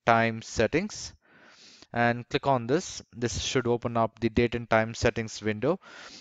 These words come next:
If it is Windows ten, this is the window you will see. Otherwise, you will see, um,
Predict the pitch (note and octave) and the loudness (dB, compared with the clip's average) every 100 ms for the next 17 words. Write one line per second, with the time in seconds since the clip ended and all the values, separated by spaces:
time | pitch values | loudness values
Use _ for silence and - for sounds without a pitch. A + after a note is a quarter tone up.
0 | - - D3 C#3 A#2 C3+ D3 D3+ - D3+ | -4 0 4 2 2 -2 6 4 6 4
1 | C#3+ C3+ B2+ C#3 B2 B2 A#2 A#2 A#2+ A2 | 4 2 -4 -4 -2 0 2 4 4 4
2 | A2 G#2+ - - F3 A#2+ B2 B2 B2+ B2+ | 2 0 0 -2 0 2 2 6 6 6
3 | A#2+ A#2+ A#2+ - - B2 A#2+ - A2 A2+ | 4 2 0 0 0 0 0 -2 0 0
4 | A2 A2 G#2 | -2 -10 -18